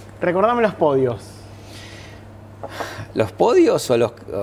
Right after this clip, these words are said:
Speaker 2: a ver,
Speaker 1: Lo, lo, los
Speaker 2: vam-,
Speaker 1: campeonatos
Speaker 2: va a ver, mirá.
Speaker 1: logrados, porque venís de
Speaker 2: Esto
Speaker 1: hacer
Speaker 2: es.
Speaker 1: podio, venís de, de
Speaker 2: Vengo a
Speaker 1: ayer.
Speaker 2: hacer podio ayer.
Speaker 1: Ayer.
Speaker 2: Gracias a Dios, sí, ganamos en el rally de Godeken.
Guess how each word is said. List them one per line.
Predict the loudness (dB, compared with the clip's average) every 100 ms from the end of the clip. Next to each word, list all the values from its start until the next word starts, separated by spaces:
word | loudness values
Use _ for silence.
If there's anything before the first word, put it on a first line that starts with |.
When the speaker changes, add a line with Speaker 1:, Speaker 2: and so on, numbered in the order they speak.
| 0
Speaker 2:
a | 2
ver, | 4 2
Speaker 1:
Lo, | -2
lo, | -2 -2
los | -4 -4
Speaker 2:
vam-, |
Speaker 1:
campeonatos | 0 2 4
Speaker 2:
va | 4
a | 4
ver, | 4
mirá. | 4 2
Speaker 1:
logrados, | 2 0 2
porque | 2 4
venís | 4
de | 4
Speaker 2:
Esto | 6
Speaker 1:
hacer | 4 4
Speaker 2:
es. | 4
Speaker 1:
podio, | 2 2 0
venís | 0 0 2
de, | 2
de | 2 2
Speaker 2:
Vengo | 4 4
a |
Speaker 1:
ayer. | 4
Speaker 2:
hacer | 4 2
podio | 2 2
ayer. | 2 0 -2 -16 -20 -14
Speaker 1:
Ayer. | -10 -4 0
Speaker 2:
Gracias | 4 4 4 4
a |
Dios, | 4 2 2
sí, | 4 4
ganamos | 4 2 -2 0
en | 0 2
el | 2
rally | 4 4
de | 4
Godeken. | 4 4 2 -2 -4